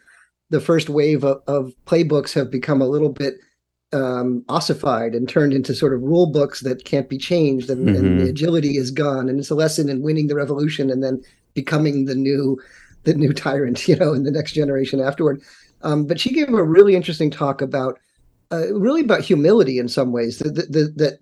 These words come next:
Speaker 1: um, about U X people sometimes seeing ourselves as heroes, superheroes, and realizing that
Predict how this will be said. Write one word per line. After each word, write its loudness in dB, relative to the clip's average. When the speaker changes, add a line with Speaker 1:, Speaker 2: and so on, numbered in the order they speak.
Speaker 1:
um, -2
about -2
U 6
X 0
people 0
sometimes 0
seeing 0
ourselves 0
as -4
heroes, 0
superheroes, -2
and -2
realizing 0
that -4